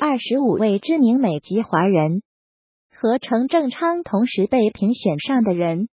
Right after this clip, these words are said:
还有雅虎的创始人杨致远、YouTube 的创始人陈世俊。熊猫快餐被称为是中餐界的麦当劳。不得不说，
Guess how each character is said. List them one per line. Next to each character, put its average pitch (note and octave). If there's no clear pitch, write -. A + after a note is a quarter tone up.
还 G3+
有 G3
雅 E3
虎 E3+
的 D3
创 D4
始 F#3+
人 D#3+
杨 F#3+
致 E4+
远、 D#3+
YouTube C4+
的 F#3
创 D4
始 G3+
人 D#3+
陈 F#3+
世 A3+
俊。 A3
熊 C4
猫 F4
快 C#4
餐 E4
被 A3
称 D4
为 A#3+
是 G#3+
中 D4+
餐 D#4
界 C4+
的 G3
麦 D4
当 C#4
劳。 A3
不 E4+
得 G3
不 B3
说， C4+